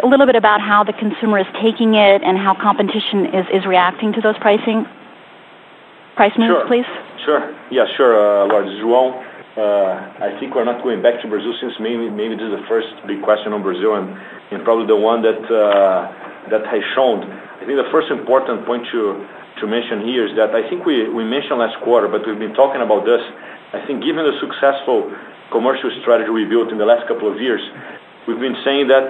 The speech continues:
Speaker 2: uh, that has allowed us, that has given us options on the, on the market share slash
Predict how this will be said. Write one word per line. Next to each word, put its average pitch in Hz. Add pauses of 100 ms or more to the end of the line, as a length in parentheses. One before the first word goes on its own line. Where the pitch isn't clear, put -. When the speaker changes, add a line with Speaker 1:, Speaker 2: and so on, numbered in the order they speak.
Speaker 2:
uh, 113
that 127
has 135
allowed 117
us, 127 (560)
that -
has 135 (400)
given 147
us 139
options 110 (480)
on 120
the, 117 (160)
on 117
the 113
market 123 (160)
share 139 (240)
slash 131